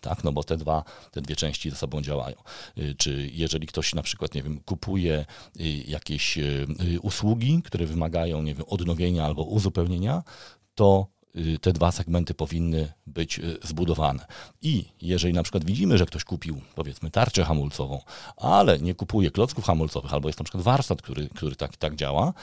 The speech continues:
y, to wtedy rzeczywiście możemy sobie, y, z pewnym prawdopodobieństwem, y,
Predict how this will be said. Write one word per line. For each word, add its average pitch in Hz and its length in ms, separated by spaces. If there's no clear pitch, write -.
y, 80 200
to 95 280
wtedy 92 320
rzeczywiście 82 440
możemy 76 340
sobie, 76 380
y, 80 580
z - 160
pewnym 82 280
prawdopodobieństwem, 78 960
y, 85 220